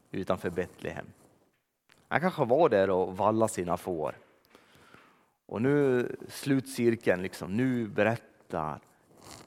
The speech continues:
änglarna om att det ska finnas en nyfött barn i en krubba. Och herdarna på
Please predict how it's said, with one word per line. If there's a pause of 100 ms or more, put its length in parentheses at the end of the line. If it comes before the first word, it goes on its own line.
(220)
änglarna (1040)
om
att
det
ska
finnas
en
nyfött
barn (680)
i (420)
en
krubba. (1500)
Och
herdarna
på